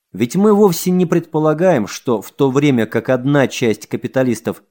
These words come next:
накапливает денежный капитал, другая часть капиталистов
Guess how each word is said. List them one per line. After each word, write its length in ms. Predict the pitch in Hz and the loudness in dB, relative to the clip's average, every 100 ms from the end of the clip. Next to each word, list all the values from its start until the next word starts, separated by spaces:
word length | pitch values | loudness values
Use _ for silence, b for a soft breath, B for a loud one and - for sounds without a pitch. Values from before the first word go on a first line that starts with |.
| _ | _
накапливает 880 | 120 147 147 135 - 101 98 104 98 | 0 0 2 0 0 -4 -2 -4 -2
денежный 420 | 120 98 98 101 | -2 -2 -4 -8
капитал, 640 | 117 151 151 220 202 _ - | -6 -8 -2 -2 -2 _ -8
другая 580 | 113 147 143 190 208 180 | 0 0 2 2 4 2
часть 400 | - 117 104 - | 0 -2 -2 -10
капиталистов 800 | 92 104 107 92 80 - 80 | -10 -6 -4 -4 -6 -10 -16